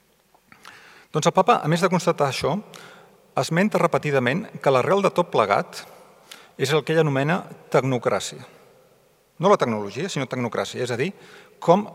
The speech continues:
la tecnologia, en comptes de ser una eina molt útil que és, evidentment, per exemple, a través d'aquest micro, s'ha convertit en el que governa la vida humana i governa les polítiques del món. I ha donat un poder extraordinari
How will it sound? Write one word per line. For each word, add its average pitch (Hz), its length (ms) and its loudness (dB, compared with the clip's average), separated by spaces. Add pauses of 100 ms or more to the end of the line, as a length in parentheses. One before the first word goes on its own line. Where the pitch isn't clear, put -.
(140)
la 139 160 4
tecnologia, 123 580 -2 (140)
en 127 160 -6
comptes 151 200 0
de 139 80 -4
ser - 160 -8
una 120 180 2
eina 135 220 0
molt 117 280 -2
útil 98 200 -10
que 135 120 -2
és, 135 80 -4
evidentment, 107 520 -4 (600)
per 107 120 -6
exemple, 110 200 -6
a 107 60 0
través 104 180 -2
d'aquest 104 160 -2
micro, 143 300 -2 (1700)
s'ha 160 200 0
convertit 175 400 4
en 160 80 6
el 139 80 2
que 147 300 2
governa 131 600 2 (560)
la 120 140 -2
vida 127 220 0
humana 107 540 -2
i 127 100 -8
governa 120 380 0
les 110 120 -6
polítiques 113 460 -10
del 101 160 -10
món. 110 160 -14 (1200)
I 151 120 0
ha 151 40 6
donat 165 240 4
un 165 80 -2
poder 139 240 2
extraordinari 127 640 0